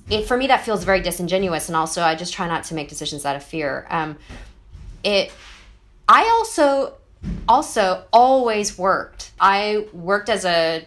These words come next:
motion graphics producer. I was a photo assistant. I shot editorial photography for, like, a bunch of magazines, like Dazed and, you know, like, another magazine, all those, whatever.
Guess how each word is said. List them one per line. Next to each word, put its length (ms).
motion 360
graphics 460
producer. 840
I 180
was 440
a 60
photo 360
assistant. 680
I 80
shot 260
editorial 520
photography 720
for, 240
like, 180
a 60
bunch 320
of 100
magazines, 540
like 160
Dazed 440
and, 240
you 120
know, 380
like, 360
another 260
magazine, 560
all 200
those, 240
whatever. 500